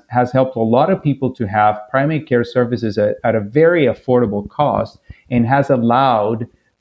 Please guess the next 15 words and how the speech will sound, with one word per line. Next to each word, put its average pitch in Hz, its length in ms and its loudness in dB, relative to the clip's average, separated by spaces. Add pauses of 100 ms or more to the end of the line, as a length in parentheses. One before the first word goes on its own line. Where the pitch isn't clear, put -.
physicians 127 600 0
to 123 100 -2
get 117 240 -2
out 123 160 2
of 104 140 -2
that 104 400 0 (100)
rat 123 360 0
race 120 420 2
that 98 200 0
many 113 380 0
feel, 110 600 -2
uh, 98 280 2 (160)
we 113 160 2
were 113 320 0
in, 123 420 2